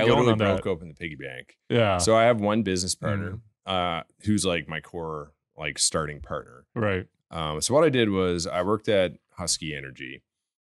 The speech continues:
Speaker 2: I was a, I was originally a production engineer, but when I,
Speaker 1: Mm-hmm.
Speaker 2: when I finished there, I was a project engineer in facilities. And I met this guy, I won't name him, uh, but he owns an engineering firm,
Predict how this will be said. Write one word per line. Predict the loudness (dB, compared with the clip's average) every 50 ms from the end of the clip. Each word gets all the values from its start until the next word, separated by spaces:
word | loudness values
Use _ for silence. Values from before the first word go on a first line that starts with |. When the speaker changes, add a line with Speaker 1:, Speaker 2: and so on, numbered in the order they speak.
| _ _ -10
Speaker 2:
I | -8 -6
was | -4 -4
a, | -4 -6 -6 -8 -8 -6
I | -2 -2
was | 0 0 0 0
originally | 0 -2 0 0 -2
a | -4 -4
production | -4 -6 -6 -4 -6 -10 -12 -12
engineer, | -12 -14 -14 -14 -12 -10 -10 -10 -10 -10 -12 -12 -10
but | -10 -10
when | -8 -8
I, | -6 -6
Speaker 1:
Mm-hmm. | -4 -4 -6 -6 -6 -8
Speaker 2:
when | -8 -8
I | -8 -8
finished | -10 -8 -8 -8 -6 -6 -6 -6
there, | -6 -6 -6 -6
I | -6
was | -8 -10
a | -14
project | -14 -10 -8 -8 -8 -8 -12 -16 -16 -16
engineer | -18 -18 -18 -18 -18 -16 -16 -14 -14
in | -16 -16
facilities. | -16 -12 -8 -8 -8 -8 -8 -12 -12 -12 -12 -12 -14 -16 _ _ _ _ _ _ _ _ _ _ _ -12 -6
And | -4 -4 -2 -2 -4 -6 -6
I | -4 0
met | 2 2 2 2
this | 2 0 0
guy, | 2 2 2 2 2 2 2 2 0
I | -2 -2 -4 -4
won't | -4 -4 -4 -4
name | -6 -6 -6 -8
him, | -10 -12 -14 -14 -18 _ _ -20 -16
uh, | -12 -10 -8 -8 -6 -8 -8 -10 -12 -12 _
but | -6 -6 -6 -6 -8
he | -10 -6 -6 -4 -4
owns | -2 -4 -4 -4
an | -6 -8
engineering | -10 -10 -12 -14 -14 -14 -16 -16 -16
firm, | _ -20 -20 -20 -20